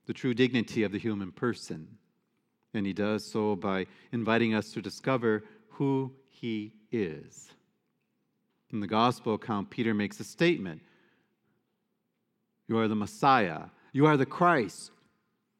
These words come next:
We must ask what Peter means by this.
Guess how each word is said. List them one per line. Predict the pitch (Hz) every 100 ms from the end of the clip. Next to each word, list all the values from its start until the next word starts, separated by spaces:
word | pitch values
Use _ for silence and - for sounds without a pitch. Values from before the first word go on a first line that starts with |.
| _ _ _ _ _ _ _ _ _ _ _ _ _ _
We | 120
must | 107 104
ask | 107 113 -
what | 117 -
Peter | 135 127
means | 120 143 156 127 104 -
by | - 95 -
this. | 90 80 - -